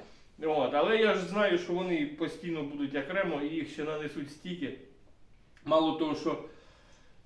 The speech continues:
е, вони між собою ще дарять, знаєте, оце все время.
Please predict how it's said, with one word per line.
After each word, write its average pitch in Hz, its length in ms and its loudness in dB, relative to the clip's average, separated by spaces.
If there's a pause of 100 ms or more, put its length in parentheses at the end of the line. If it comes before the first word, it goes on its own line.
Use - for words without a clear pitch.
(140)
е, 139 600 0 (560)
вони 180 300 2
між 185 320 2
собою 190 520 4
ще - 180 -2
дарять, 135 440 4
знаєте, 156 440 -2
оце 123 220 -6 (120)
все 147 100 -6
время. 135 280 -2